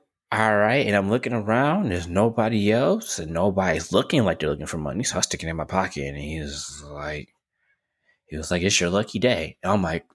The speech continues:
"You know what? That's fine. You can have that part of the conversation 'cause I interacted with you."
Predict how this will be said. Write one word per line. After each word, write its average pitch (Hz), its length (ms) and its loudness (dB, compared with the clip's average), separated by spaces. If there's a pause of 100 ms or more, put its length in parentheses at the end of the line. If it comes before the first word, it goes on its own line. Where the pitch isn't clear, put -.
(140)
"You 110 120 -2
know 139 120 2
what? 151 180 2
That's - 180 0
fine. 139 460 2 (1040)
You 90 120 -4
can 92 120 -4
have 104 280 0
that 95 180 2
part 90 180 2
of 87 40 0
the - 40 -10
conversation 82 520 0
'cause - 140 -4
I - 80 -6
interacted 73 500 -6
with 71 200 -14
you." 50 160 -12